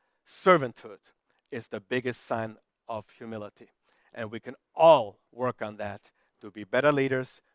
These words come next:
to be better servants, and to be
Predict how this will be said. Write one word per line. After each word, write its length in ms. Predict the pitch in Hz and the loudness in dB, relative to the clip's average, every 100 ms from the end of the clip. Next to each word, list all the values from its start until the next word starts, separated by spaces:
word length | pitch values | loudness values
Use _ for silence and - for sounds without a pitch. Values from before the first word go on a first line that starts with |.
| - | -20
to 100 | 101 | -18
be 100 | 104 | -6
better 300 | - 135 135 | 2 2 2
servants, 600 | - 120 110 113 - - _ _ _ _ - | 0 -2 -2 -10 -16 -20 _ _ _ _ -6
and 200 | 117 110 - | -4 -6 -12
to 280 | 120 110 101 _ _ | -10 -10 -12 _ _
be 220 | 123 104 | -16 -16